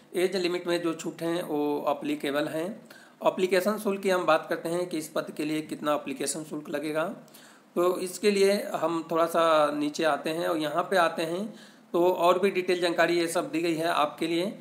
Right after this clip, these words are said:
तो जो भी डिटेल जानकारी है एक बार आप एडवर्टाइजमेंट डाउनलोड करके ज़रूर पढ़ें। अब मैं बात करता हूँ कि यह जो वैकेंसी है कहाँ पे आया है और application शुल्क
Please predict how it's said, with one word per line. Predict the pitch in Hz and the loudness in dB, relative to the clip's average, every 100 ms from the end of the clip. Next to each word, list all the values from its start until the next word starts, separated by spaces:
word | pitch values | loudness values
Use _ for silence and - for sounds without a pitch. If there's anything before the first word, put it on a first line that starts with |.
| - - 165 | -18 -10 -4
तो | 160 156 | -2 0
जो | 165 | 0
भी | 165 | 0
डिटेल | 190 165 170 | 0 0 0
जानकारी | 160 156 156 151 | 0 2 2 2
है | 170 | 0
एक | 170 147 147 | 0 0 2
बार | 151 | 4
आप | 147 147 | 2 0
एडवर्टाइजमेंट | 147 147 143 143 147 156 | -4 -2 0 0 -4 -4
डाउनलोड | 139 143 143 | -4 -4 -6
करके | 143 139 147 | -6 -6 -6
ज़रूर | 139 143 165 | -4 -4 -2
पढ़ें। | 156 139 | -4 -4
अब | 208 - - - - - - _ _ - 180 | -6 -10 -16 -20 -20 -20 -20 _ _ -4 2
मैं | 196 190 | 4 4
बात | 185 - | 4 2
करता | 190 175 | 2 2
हूँ | 185 185 | 2 2
कि | 170 | 0
यह | 165 | 0
जो | 165 | -2
वैकेंसी | 151 151 151 170 | -4 -4 -4 -2
है | 170 | -2
कहाँ | 170 151 151 | 0 -2 -2
पे | 160 | -2
आया | 151 147 156 | 2 4 4
है | 160 196 - - - _ | 2 -2 -6 -12 -14 _
और | 170 156 160 | 0 2 2
application | 151 156 156 143 170 | 0 -2 -4 -4 -6
शुल्क | 170 160 - | -6 -8 -8